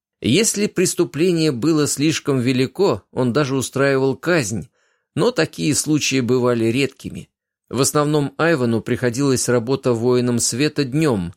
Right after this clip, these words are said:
посменно с редкими ночными выездами, с дозорным отрядом, и объезжать границы их поселения, дабы недовольные бывшие мстительные жители – не устроили какой-нибудь поджог,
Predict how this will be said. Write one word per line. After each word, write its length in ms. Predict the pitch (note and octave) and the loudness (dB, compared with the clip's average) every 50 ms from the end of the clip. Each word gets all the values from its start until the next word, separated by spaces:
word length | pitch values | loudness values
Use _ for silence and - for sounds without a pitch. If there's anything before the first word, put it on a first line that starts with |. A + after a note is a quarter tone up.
| _ _ _ | _ _ _
посменно 560 | - C3 B2 - - G3 A3 G3 E3+ D#3 D3 B2 | -2 -2 -2 -2 -2 -2 -2 0 2 2 0 0
с 120 | - - | 0 -2
редкими 440 | C#3 E3 F3 F3 - - C#3 C#3 C3 | 0 -2 -2 -2 -4 -6 -2 -2 0
ночными 580 | B2+ B2+ B2 G#2+ - - C3+ C#3 C#3 C3+ C3 C3 | 0 0 0 0 -2 -4 -2 -2 0 0 0 0
выездами, 720 | B2 D3+ E3+ D3 B2 A2 G#2 F2+ G#2+ G2 F2+ E2 - - _ _ _ _ | 0 0 0 0 0 0 -2 -2 -2 -2 -2 -2 -6 -10 _ _ _ _
с 180 | - A#2+ A#2 G#2+ | -2 0 0 2
дозорным 560 | G#2+ D3+ D#3 B2 D3+ F#3 G3+ F#3 F3+ E3+ D#3+ | 2 0 0 2 0 0 0 0 0 0 0
отрядом, 560 | D3+ - - G#2+ G#2 F#2 F#2 E2+ D#2+ D2+ - _ _ _ _ _ _ - | -2 -2 -2 -4 -4 -2 -2 -4 -6 -8 -10 _ _ _ _ _ _ -4
и 120 | - G3+ | 0 2
объезжать 580 | F#3+ D#3+ C3 C#3 D#3 D3+ B2+ A#2 E3 E3+ C3+ A#2+ | 2 2 2 0 0 0 2 2 2 2 0 0
границы 580 | G#2 C3 C3 C3 C#3+ D#3+ E3 B2+ - - C#3 | 0 2 2 2 2 0 -2 -2 -2 -2 0
их 180 | C#3 C3+ - - | 0 0 0 -2
поселения, 760 | - C3+ - - C#3+ C#3+ E3+ E3+ C#3+ A#2 G#2+ G2 E2 F#2 G#2 - | -4 -2 0 0 0 2 2 2 2 2 0 -2 -2 -4 -6 -8
дабы 360 | - A2 C3+ C3+ A#2+ A2+ B2 | -4 0 0 0 0 0 0
недовольные 720 | A#2+ B2+ B2+ A2+ C3 B2 B2+ F3 F#3 D#3 C3+ B2+ B2 A#2+ A2+ | 0 0 2 2 2 2 2 2 0 2 2 2 2 0 0
бывшие 440 | G2 D3+ E3 B2+ - - C#3 C3+ | 0 0 -2 -2 -2 -4 -2 0
мстительные 680 | B2+ B2+ A#2 - - D#3 C#3 - C3 B2 B2 B2 B2 B2 | 0 0 -2 0 -2 -2 0 0 0 0 2 2 2 2
жители – 580 | A#2+ A2+ E3+ G3+ D3 - A#2+ G#2 F#2+ D#2 - _ _ _ _ _ _ _ - | 0 0 -2 -4 -4 -2 -2 -2 -2 -2 -6 _ _ _ _ _ _ _ -4
не 120 | - F3+ G3+ | -2 0 2
устроили 600 | E3 C3+ - - D#3+ E3+ E3 D#3 D3 C3 B2+ C3 | 2 0 0 0 0 0 2 2 0 0 -2 -2
какой-нибудь 760 | - - - - - C#3 C#3+ C#3 C3 B2+ B2 C3 - - - | -2 -2 -2 -2 0 0 0 0 0 0 0 -2 -2 -2 -2
поджог, 580 | - C3 A#2+ G#2 A#2+ E3+ D#3 A2+ - - _ | -2 -2 -2 0 0 0 0 -2 -4 -10 _